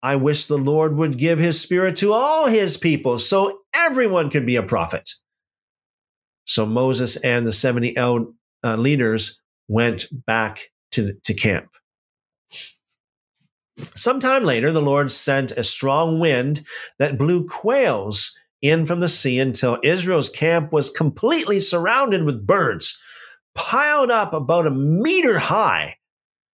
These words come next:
for many kilometers in every <laughs> direction. Ay, ay, ay, ay, ay. Uh, a meter is, uh, you know, approximately a yard, uh, three feet high,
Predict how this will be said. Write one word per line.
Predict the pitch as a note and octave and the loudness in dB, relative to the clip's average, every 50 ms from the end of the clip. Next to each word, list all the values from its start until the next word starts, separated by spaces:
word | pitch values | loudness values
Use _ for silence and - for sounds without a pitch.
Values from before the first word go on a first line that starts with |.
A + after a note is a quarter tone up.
| _ _ _ _ | _ _ _ _
for | - - E3+ F3 E3+ E3+ F3 | -4 0 0 2 0 0 -4
many | F#3 F#3+ F#3+ F#3+ F#3+ G#3 B3 C#4+ D#4+ D4 C4 | -4 -4 -2 -2 0 2 2 2 2 0 -2
kilometers | F#3 - - F3 E3+ E3 F3+ G#3 A3 A3 F#3+ D#3 C3+ B2+ B2 | -2 -4 -4 -2 0 2 2 2 2 2 0 0 0 0 0
in | D#3 D#3+ D#3 - _ _ - | -2 -2 -4 -10 _ _ -4
every | - C4 C#4+ C4 A3+ A3 G#3+ E3 | -2 0 0 0 0 0 0 2
<laughs> | |
direction. | C#3 D3+ D3 C3+ - - F3 F3 E3+ - - - - C3+ - - A#2 G2+ - - - - - - - - - - - _ _ _ - | 0 0 0 0 -2 -2 -2 0 2 2 2 2 2 0 -2 -4 -8 -12 -14 -18 -18 -14 -14 -12 -12 -14 -14 -18 -20 _ _ _ -2
Ay, | C4+ D4 A3 D3 A2+ G#2 G2+ | 0 2 2 2 0 0 0
ay, | G#2 G#2+ A2+ C3+ | -2 -2 0 0
ay, | G#3+ B3 G3+ D#3 | 0 0 2 2
ay, | C3+ C3 D3 | 0 2 2
ay. | G#3 A3+ D#3+ A2 F#2 - - - _ _ _ - | 0 0 0 -2 -4 -8 -12 -18 _ _ _ -6
Uh, | - C3+ D3 C#3+ - - C#3+ C3 A#2 A2+ | -4 -2 -4 -4 -2 -2 0 0 0 0
a | A2+ | -2
meter | A#2 C3+ E3 G3 F#3 E3+ D#3 D#3 | -2 -2 0 0 0 0 0 2
is, | D3+ C#3+ B2+ - - C#3 | 0 0 0 0 0 2
uh, | C#3 C#3 C3+ C3 C3 B2+ B2+ B2 B2+ C3 | 2 2 2 2 2 2 2 2 0 0
you | C3+ | 0
know, | B2+ A#2+ B2 C3+ C#3+ C#3 - | 0 0 0 0 0 -2 -4
approximately | - A#2+ - D3+ D3+ D3+ D#3 D3+ - D#3+ C#3+ A#2 C#3 C3 B2 A#2+ | -8 -6 -4 -2 0 0 0 0 -2 -2 -2 -2 0 0 0 2
a | A2+ A2 | 2 0
yard, | A2+ A2 A2 A#2+ C#3+ C#3 A2+ G#2 B2 E3+ G#3 | 0 0 0 0 0 0 0 0 0 0 0
uh, | D3 B2+ A2+ A2 G2+ | 0 0 0 0 -2
three | G2 - - - D#3+ F3 E3 C#3+ | -4 -6 -4 0 0 0 0 0
feet | - - - D#3+ D#3 C#3+ | -2 -2 0 0 0 0
high, | C3 - C#3 D#3 C#3 A2+ B2+ F3+ A#3+ A#3 | 0 0 0 0 2 2 0 0 -2 -4